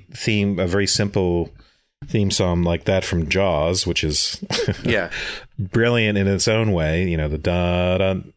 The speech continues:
Speaker 1: and the suitability of that to what's going on, particularly in the film, to the shark. You know, now we, we can't,
Speaker 2: Well,
Speaker 1: of course,
Speaker 2: you know,
Speaker 1: think
Speaker 2: it's
Speaker 1: about it without thinking about sharks or thinking about Jaws, but you're not gonna use the same theme, right, if it's a little short about a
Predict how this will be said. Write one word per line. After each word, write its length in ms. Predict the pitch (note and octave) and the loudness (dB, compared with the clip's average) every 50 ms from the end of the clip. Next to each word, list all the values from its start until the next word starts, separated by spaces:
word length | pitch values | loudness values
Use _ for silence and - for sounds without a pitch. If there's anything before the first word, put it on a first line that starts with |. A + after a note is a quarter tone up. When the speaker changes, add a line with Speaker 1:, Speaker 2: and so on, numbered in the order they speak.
| _ | _
Speaker 1:
and 280 | - G2 G2 F#2+ G2 G2 | -2 0 2 2 2 2
the 400 | F#2+ F#2 F#2 F2+ F2+ F2 E2+ - - _ - | 2 2 2 2 0 0 -2 -4 -10 _ -4
suitability 640 | - - C#3+ C#3 C3 B2 B2+ B2 B2 A#2+ A2 A2+ | -2 0 2 2 2 2 2 2 2 2 2 2
of 80 | G#2 F#2 | 2 2
that 340 | F#2+ G2 G2 G2 G2 - - | 2 2 2 2 0 -2 -2
to 100 | - G2+ | -2 0
what's 280 | G2 A2 A#2 - - | 0 0 0 0 0
going 320 | A2+ A#2 A#2 A2+ A2 G#2+ G#2 | 0 0 2 2 2 2 2
on, 280 | G2+ G2 F#2+ F#2+ F#2 F#2 | 2 2 2 0 0 -2
particularly 400 | - - G2 F#2+ - F#2+ F#2 F2 | -4 -4 -4 -2 0 0 0 0
in 60 | E2 | 0
the 60 | F2 | -2
film, 360 | - - G2 E2+ D2 C2 C#2 | -2 0 -2 0 0 -2 -4
to 120 | - - G2 | -4 -2 -2
the 100 | E2+ E2+ | 0 0
shark. 460 | - - - G2+ F2 C#2+ - - - | 0 0 2 2 0 0 -2 -4 -4
You 60 | G2+ | -2
know, 100 | F2+ F2 | -2 0
now 280 | F2+ G2+ A2+ B2 B2+ B2 | 0 0 0 0 0 0
we, 160 | A#2 A#2+ G2+ - | 0 -2 -2 -4
we 160 | A2+ A2 G#2 F#2 | -2 -2 -2 -2
can't, 320 | - G#2 F#2+ F2+ F2 - - _ _ _ - | -2 0 0 0 -2 -2 -6 _ _ _ -4
Speaker 2:
Well, 280 | - B2 A#2+ G#2+ F2+ D#2 | 0 0 2 2 2 0
Speaker 1:
of 120 | - F#2 - | -2 -4 -4
course, 460 | - F#2+ E2+ E2 D#2+ - - - - | -2 -2 0 0 -2 -2 -4 -6 -4
Speaker 2:
you 100 | - B2+ | -2 0
know, 100 | B2 A#2 | 2 2
Speaker 1:
think 160 | A2+ D3+ C#3 - | 2 2 2 0
Speaker 2:
it's 60 | G2 | 0
Speaker 1:
about 200 | G#2 F#2+ F#2 F#2 | 0 0 0 0
it 60 | F2+ | 0
without 300 | F#2 F2 F#2+ F#2 G2 - | 0 0 0 0 0 0
thinking 280 | - A#2+ F#2 G#2+ G2+ G2 | 0 0 0 0 0 0
about 240 | F#2 F2+ E2+ E2+ | 2 0 0 0
sharks 400 | - - G2 F2+ F2 F2 D#2+ - | 0 0 0 2 0 0 0 0
or 100 | - E2+ | -2 -2
thinking 400 | E2 - - F#2 F2 - F2+ E2+ | -4 -4 -6 -6 -6 -4 -2 -2
about 160 | E2+ E2 D#2+ - | 0 0 0 0
Jaws, 380 | - F2 E2 E2 D#2+ D#2 D2+ | 0 0 0 0 0 -2 -4
but 320 | - - F#2 F2 E2 D#2+ - - - - - _ _ _ _ _ _ _ _ | -4 -2 -2 -2 -2 -4 -8 -12 -16 -18 -20 _ _ _ _ _ _ _ _
you're 160 | - D3 C3+ | -2 0 2
not 180 | C#3+ D3+ E3+ E3+ | 2 2 2 0
gonna 120 | E3+ C#3+ | 0 0
use 260 | C3+ B2+ B2+ B2+ A2+ | 2 2 2 2 2
the 80 | G#2 A2+ | 0 0
same 280 | - - B2 A2+ G#2 G2+ | 0 2 2 2 0 0
theme, 340 | - B2+ A2 G#2 G2+ G2+ | 0 0 0 2 2 2
right, 360 | F#2 F#2 F2+ F#2 F#2 F#2 F#2 - - - | 2 2 2 2 0 0 -2 -4 -6 -6
if 140 | G2 - | -4 -4
it's 120 | G2+ - - | -2 -2 0
a 40 | G#2 | 0
little 200 | G#2+ - G3 - | 2 2 0 0
short 500 | - - - G#2 G2 F#2+ F#2+ - - _ | 0 0 0 2 2 2 0 -2 -4 _
about 380 | - F2 F#2 F2+ F2 F2 E2+ - | -4 -2 0 0 0 0 0 0
a 440 | F2+ E2+ E2 D#2+ D#2+ D#2 D2+ D2 | 0 0 0 0 0 0 -2 -4